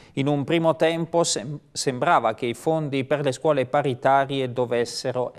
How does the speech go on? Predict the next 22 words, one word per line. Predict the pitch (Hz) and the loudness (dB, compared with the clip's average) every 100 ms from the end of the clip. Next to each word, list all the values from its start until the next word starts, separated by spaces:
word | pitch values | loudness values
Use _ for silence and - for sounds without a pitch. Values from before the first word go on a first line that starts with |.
| - | -10
essere | 120 113 - 127 120 120 120 | -8 -6 -6 -4 -2 -2 -2
dimezzati. | 120 123 117 - 147 104 - 98 - - - - - - | -4 -4 -6 2 4 4 -2 -12 -12 -20 -20 -20 -20 -6
Il | 127 | 0
mantenimento | 131 123 139 135 143 156 127 123 | 2 2 0 -2 -2 -2 -2 -2
dei | 104 104 | -2 -4
fondi | - 151 143 131 127 | -2 -2 -2 -2 -2
regionali, | 135 123 147 160 180 185 | -2 -2 -2 0 0 -2
nonostante | 160 113 110 - 135 120 | -2 -4 -4 -4 -4 -2
i | 127 | -2
tagli | 139 151 139 | 2 0 -2
del | 131 156 | -2 -2
governo, | 151 143 160 170 160 139 | -2 0 0 0 0 0
rappresenta | 131 127 131 123 135 165 131 110 107 | 0 0 -4 -4 0 -2 -2 -2 -2
la | 101 | -2
storica | - 151 143 127 123 | -2 0 0 0 -2
sensibilità | 120 - 170 156 143 131 123 117 143 | -2 -2 -4 -4 -6 -4 -6 0 2
e | 117 | 4
attenzione | 131 127 170 160 - 104 101 | 0 0 -4 -4 -4 -4 -4
da | 110 120 | -4 0
parte | 139 139 139 | 0 0 -4
della | 123 127 127 | -4 -2 -2
Regione | 156 120 95 98 | -2 -4 -8 -8